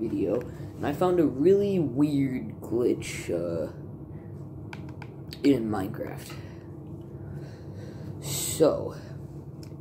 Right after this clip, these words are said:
if I, uh, create a new world here, then,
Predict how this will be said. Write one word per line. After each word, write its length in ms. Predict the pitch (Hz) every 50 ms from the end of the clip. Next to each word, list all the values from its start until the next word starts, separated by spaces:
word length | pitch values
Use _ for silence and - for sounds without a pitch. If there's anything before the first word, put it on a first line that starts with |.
| - -
if 160 | - - -
I, 560 | - - 160 151 143 139 131 127 123 120 - - - - - - - - - - - - - - - - - - - - - - -
uh, 200 | 156 - - - - - - -
create 360 | - 147 143 139 143 151 139
a 120 | 135 127
new 160 | 123 127 131 127
world 460 | 117 113 117 113 107 98 104 98 -
here, 320 | - 95 92 101 131 - - - - - - - - - - - - - - - - - - - - - - - - - - - - - - - - - - - - - - - - - - - - - - - - - - - - - - - - - - - - - - - - - - - - - 101 -
then, 880 | 101 - - - 90 - - - - - - - - - - - -